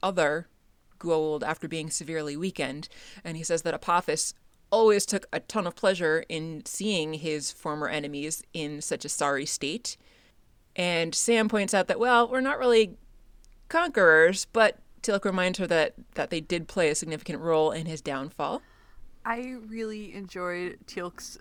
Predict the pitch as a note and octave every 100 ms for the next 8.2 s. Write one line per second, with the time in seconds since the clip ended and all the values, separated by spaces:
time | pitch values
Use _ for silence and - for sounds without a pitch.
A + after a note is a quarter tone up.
0 | - F3 F#3+ G3 G3 - D#3+ E3 E3 D#3+
1 | - - - E3 D#3+ E3+ B2+ D#3 E3 -
2 | F3 D#3+ D#3+ - A3+ A#3+ A#3 A#3+ B3 A#3+
3 | - A#3+ D4 C#4 B3+ A3 C#4 C#4 C#4+ -
4 | B3+ D4 C4+ - C#4+ C#4 B3+ - C#4 C4+
5 | A3 - - - - - - - - -
6 | C4 - - C#4+ C4 C4 C4 C#4+ D4+ D4+
7 | A#3 G#3 G3 F#3+ F3 F3 - - F#3 F3+
8 | F3